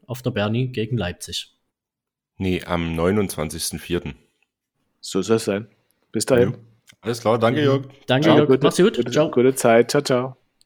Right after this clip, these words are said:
Speaker 2: So, das war jetzt mal wieder ein schönes, informatives,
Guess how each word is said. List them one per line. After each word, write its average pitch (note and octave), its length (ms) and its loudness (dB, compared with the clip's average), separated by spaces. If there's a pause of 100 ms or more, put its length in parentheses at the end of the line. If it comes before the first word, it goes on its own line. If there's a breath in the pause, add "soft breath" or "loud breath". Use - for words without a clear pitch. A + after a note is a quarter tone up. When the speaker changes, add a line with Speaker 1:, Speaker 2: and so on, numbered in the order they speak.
(680)
Speaker 2:
So, G#2+ 880 4 (560 soft breath)
das A2+ 260 -4
war F3 220 6
jetzt E3 180 -2
mal D3+ 140 2
wieder C#3+ 160 4
ein A#2 320 0
schönes, C#3+ 320 -2
informatives, A#2 840 -2